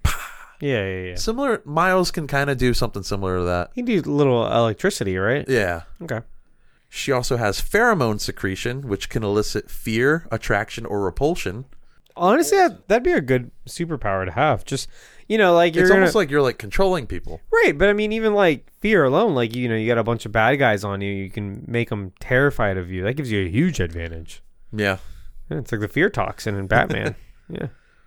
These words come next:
Speaker 1: She also has self-propelled gliding, not to be confused with flight. She says multiple times in the comics that she does not fly.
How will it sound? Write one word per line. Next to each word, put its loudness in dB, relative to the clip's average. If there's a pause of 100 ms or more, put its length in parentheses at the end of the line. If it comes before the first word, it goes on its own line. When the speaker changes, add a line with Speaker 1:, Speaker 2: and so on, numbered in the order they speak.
(120)
Speaker 1:
She -4
also -2
has -4
self-propelled -2
gliding, -4
not -2
to -8
be 0
confused -4
with -4
flight. -2 (540)
She -20
says -6
multiple -4
times -2
in -6
the -6
comics 0
that -2
she -4
does 2
not -4
fly. 2